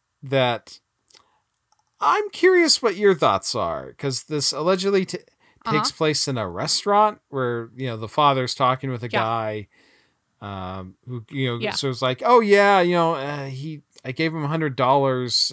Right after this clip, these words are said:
Speaker 1: 'cause he was trying to leave town or something, and I think he might have been in trouble with the law."
Speaker 2: Mm-hmm.
Speaker 1: I want your opinion. Was this an actual Mexican restaurant
Speaker 2: Uh-huh.
Speaker 1: or some, like, generic set place that they just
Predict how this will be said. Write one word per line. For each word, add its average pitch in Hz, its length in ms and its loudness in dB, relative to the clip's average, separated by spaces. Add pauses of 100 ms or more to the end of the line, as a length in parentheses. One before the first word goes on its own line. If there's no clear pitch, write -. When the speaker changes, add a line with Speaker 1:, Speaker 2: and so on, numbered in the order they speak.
(100)
Speaker 1:
'cause 120 180 -6
he 127 80 -6
was 117 80 -6
trying 135 200 -4
to 123 40 -4
leave 123 240 -4
town 123 400 -4
or 120 80 -8
something, 104 680 -8
and 101 140 -12
I 95 100 -14
think 139 180 -12
he 143 60 -4
might 127 140 0
have 120 100 -4
been 110 180 -8
in 104 60 -10
trouble 113 300 -8
with 107 120 -12
the 107 100 -8
law." 113 360 -2
Speaker 2:
Mm-hmm. 190 280 -14 (400)
Speaker 1:
I 220 100 4
want 240 240 4
your 208 160 8
opinion. 151 540 0 (240)
Was 156 180 0
this 240 220 4
an 214 140 0
actual 180 480 2
Mexican 160 460 2
restaurant 185 580 2
Speaker 2:
Uh-huh. - 180 -10
Speaker 1:
or 147 40 0
some, 160 360 4
like, 139 280 2
generic 139 520 0
set - 420 2
place 123 380 0
that 120 160 -4
they 127 120 -4
just - 380 -2